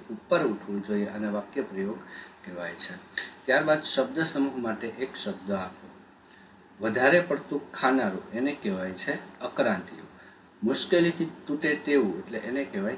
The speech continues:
ચવાણ. વાક્ય રૂપાંતર કરો. માણસ સુખ અને આનંદ શોધે છે. કર્મણી બનાવો.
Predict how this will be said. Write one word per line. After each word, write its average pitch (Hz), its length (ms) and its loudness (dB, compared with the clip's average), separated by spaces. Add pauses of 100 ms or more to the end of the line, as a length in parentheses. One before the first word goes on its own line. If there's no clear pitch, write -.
(160)
ચવાણ. 104 340 0 (920)
વાક્ય 170 300 2
રૂપાંતર 117 520 2
કરો. 98 360 -4
માણસ 139 520 2
સુખ - 260 -2
અને 123 180 0
આનંદ 110 420 0 (220)
શોધે 123 240 6
છે. - 280 -8
કર્મણી 147 400 4
બનાવો. 104 420 0